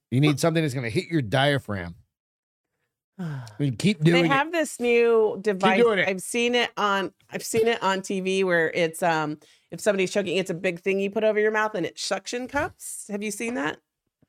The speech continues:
Speaker 1: Oh, yeah, yeah, yeah. It's that thing that looks
Speaker 2: No,
Speaker 1: like
Speaker 2: no, no, no, no. It's little.
Speaker 1: No, I
Speaker 2: It's
Speaker 1: know. It's, it goes around your nose
Speaker 2: It goes
Speaker 1: and mouth.
Speaker 2: little. It doesn't go down your throat. It just, it's
Speaker 1: No, just, it's got a little tube that goes
Speaker 2: It
Speaker 1: in your, in your mouth, and it goes, boink.
Speaker 2: I was
Speaker 1: Yeah.
Speaker 2: like,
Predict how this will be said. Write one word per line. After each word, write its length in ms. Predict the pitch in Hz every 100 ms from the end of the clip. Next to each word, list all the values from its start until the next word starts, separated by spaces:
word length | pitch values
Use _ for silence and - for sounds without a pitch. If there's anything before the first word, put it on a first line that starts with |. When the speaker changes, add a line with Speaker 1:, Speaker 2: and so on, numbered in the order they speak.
| _ _ - - - - -
Speaker 1:
Oh, 100 | 226
yeah, 220 | 233 247
yeah, 180 | 240 247
yeah. 60 | 214
It's 80 | 135
that 140 | 160
thing 160 | 196 190
that 180 | 175 151
looks 200 | 254 320
Speaker 2:
No, 60 |
Speaker 1:
like 160 | 339 339
Speaker 2:
no, 100 | 330
no, 20 |
no, 120 | 320
no. 200 | 311 285 240
It's 180 | 220 220
little. 520 | 220 233 196 156 151
Speaker 1:
No, 80 | 185
I 40 | 226
Speaker 2:
It's 40 |
Speaker 1:
know. 120 | 240
It's, 120 | 208 175
it 80 |
goes 200 | 180 196
around 220 | 170 196 208
your 120 | 220
nose 300 | 185 160 165
Speaker 2:
It 20 |
goes 40 | 240
Speaker 1:
and 60 |
mouth. 140 | 160 139
Speaker 2:
little. 180 | 262 226
It 80 | 202
doesn't 240 | 247 294
go 100 | 294
down 200 | 254 233
your 100 | 220
throat. 220 | 208 226 -
It 160 | 185
just, 320 | 208 202 -
it's 140 | - -
Speaker 1:
No, 160 | 208
just, 240 | 180 160 135
it's 160 | 180 156
got 120 | 180
a 40 | 160
little 220 | 156 185
tube 260 | - 196 160
that 60 |
goes 140 | 156 139
Speaker 2:
It 60 |
Speaker 1:
in 80 | 143
your, 120 | 147 147 - - 135 156
in 80 |
your 120 | 147 151
mouth, 260 | 139 117 571 -
and 120 | 127
it 60 |
goes, 180 | 120 117
boink. 280 | - 170 175 - _ _ -
Speaker 2:
I 40 |
was 80 | 196
Speaker 1:
Yeah. 0 |
Speaker 2:
like, 200 | 185 175